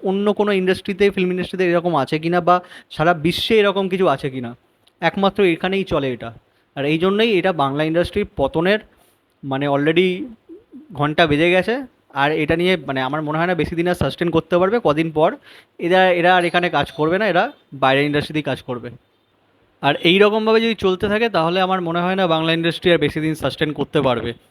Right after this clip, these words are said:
আর যে প্রডিউসার আছে তারা I think অন্য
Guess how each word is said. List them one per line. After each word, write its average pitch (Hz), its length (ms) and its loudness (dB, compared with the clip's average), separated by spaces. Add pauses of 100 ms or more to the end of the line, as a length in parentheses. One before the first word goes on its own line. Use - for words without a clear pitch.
(200)
আর 135 140 -6
যে 147 340 0 (100)
প্রডিউসার 190 400 2
আছে 190 200 2
তারা 190 380 2 (680)
I - 80 -2
think 208 200 0
অন্য 175 100 0